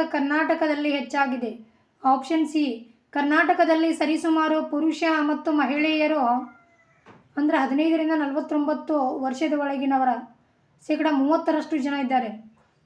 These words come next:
ಆಪ್ಷನ್ ಡಿ, ಕರ್ನಾಟಕದಲ್ಲಿ ಇಂಟರ್ನೆಟ್ಟನ್ನು ಬಳಸುತ್ತಿರುವ ಪುರುಷರ ಪ್ರಮಾಣ ಮಹಿಳೆಯರಿಗಿಂತ ಹೆಚ್ಚಾಗಿತ್ತು. ಕ್ವಶನ್ ನಂಬರ್ ಹತ್ತು, ಸರಿಯಾದ ಉತ್ತರ ನಾಲ್ಕು.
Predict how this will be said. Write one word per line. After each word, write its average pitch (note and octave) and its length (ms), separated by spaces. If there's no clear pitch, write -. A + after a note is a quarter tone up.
ಆಪ್ಷನ್ D4 420
ಡಿ, C4 380
ಕರ್ನಾಟಕದಲ್ಲಿ D#4+ 920
ಇಂಟರ್ನೆಟ್ಟನ್ನು D#4 1000
ಬಳಸುತ್ತಿರುವ D#4 680
ಪುರುಷರ D#4+ 460
ಪ್ರಮಾಣ D4 400
ಮಹಿಳೆಯರಿಗಿಂತ D#4+ 760
ಹೆಚ್ಚಾಗಿತ್ತು. C#4 720
ಕ್ವಶನ್ E4 260
ನಂಬರ್ E4+ 260
ಹತ್ತು, D#4+ 340
ಸರಿಯಾದ D#4 760
ಉತ್ತರ D4 400
ನಾಲ್ಕು. C#4 440